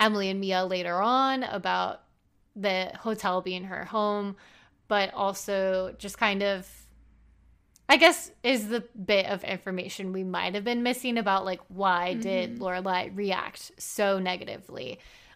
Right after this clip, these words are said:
Speaker 1: um, in the way that she did before.
Speaker 2: Yeah, that's a, that's a good point. Yeah, we leave this conversation straight back to the inn where Lorelai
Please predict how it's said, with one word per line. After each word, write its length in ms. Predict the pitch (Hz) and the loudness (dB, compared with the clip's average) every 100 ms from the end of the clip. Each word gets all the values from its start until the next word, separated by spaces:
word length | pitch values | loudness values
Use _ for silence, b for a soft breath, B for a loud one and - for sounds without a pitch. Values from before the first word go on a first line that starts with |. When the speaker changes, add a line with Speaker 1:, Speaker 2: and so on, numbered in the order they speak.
| _ | _
Speaker 1:
um, 320 | 202 185 180 - | 4 4 4 -2
in 140 | 190 | -4
the 80 | 180 | -4
way 140 | 202 | -6
that 180 | 226 - | -8 -8
she 160 | - 214 | -10 -10
did 280 | - 202 | -8 -10
before. 540 | 190 - - - - - _ - | -10 -14 -10 -10 -10 -16 _ -14
Speaker 2:
Yeah, 280 | - 240 240 | -2 0 2
that's 240 | 240 262 269 | 0 -2 -2
a, 120 | 254 - | -4 -6
that's 200 | 240 - | -10 -10
a 60 | |
good 160 | 247 247 | -14 -14
point. 320 | - - 233 _ _ _ b b b b b b b b _ _ | -14 -14 -18 _ _ _ b b b b b b b b _ _
Yeah, 240 | - 233 233 | 0 0 0
we 300 | - 247 254 | 0 2 4
leave 400 | 233 254 277 285 | 2 4 6 6
this 260 | 254 285 - | 8 6 6
conversation 1120 | - 247 247 247 - 247 247 - 247 240 240 - - _ _ _ _ _ - | 4 4 6 2 2 2 2 0 0 0 -4 -8 -20 _ _ _ _ _ -8
straight 300 | - 285 302 | 4 4 6
back 220 | 277 269 | 4 4
to 100 | 277 | 0
the 240 | 247 240 | 2 0
inn 380 | 233 233 233 240 | 2 2 2 2
where 400 | 240 240 233 233 - - | 2 4 4 2 -2 -4
Lorelai 720 | 240 240 240 233 226 220 | 0 2 2 0 0 0